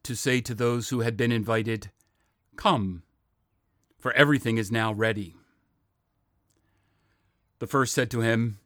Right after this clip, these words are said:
'I have bought a field, and I must go out and see it.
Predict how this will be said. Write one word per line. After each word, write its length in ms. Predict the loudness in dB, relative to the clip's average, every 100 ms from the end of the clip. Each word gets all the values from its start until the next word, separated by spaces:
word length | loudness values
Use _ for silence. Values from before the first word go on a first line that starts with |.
| _ _ _ _ _ _ _ _ _ _ -2
'I 100 | 4
have 140 | 4 4
bought 200 | 4 4
a 40 |
field, 540 | 4 4 4 2 -4 -16 _ _ -2
and 140 | 6
I 60 | 8
must 240 | 6 4
go 100 | 4
out 160 | 6 6
and 100 | 0
see 240 | -2 -2
it. 260 | -2 -6